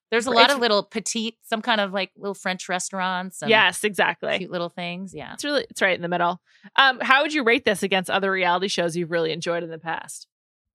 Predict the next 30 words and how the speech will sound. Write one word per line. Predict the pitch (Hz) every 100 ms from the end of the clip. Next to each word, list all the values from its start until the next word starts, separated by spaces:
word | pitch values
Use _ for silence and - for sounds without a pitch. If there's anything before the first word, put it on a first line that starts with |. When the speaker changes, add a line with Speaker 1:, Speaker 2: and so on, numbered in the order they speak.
| _ _
Speaker 1:
Oh, | 220 185 175
it's, | 214 - - -
it's, | 214 208 -
like, | 175 160 - _ _ _ 175
at | 185
the | 156
very | 135 151 156 143
top. | - 147 95 _
<laughs> | - - - - 587 - 640 _
I | 605 160 269 277 294 226 262 247 - 240 262 - - - - 269
just | 359 330
can't | 370 330
even, | 285 233 233 214 -
it's, | 247 - - _ _ _
it's | 285 -
like, | 311 311
you | 285
know, | 277 240
it's, | 254 - -
it's | - - -
rivals | 202 226 233 262 247
the | 220
Bachelor | 208 208 - 202
franchise | 165 165 143 - 143 127
for | -
me | 147 131
just | 147 175 -
because | 202 208 175
it | 180 -
has, | 147 170 170 160 - -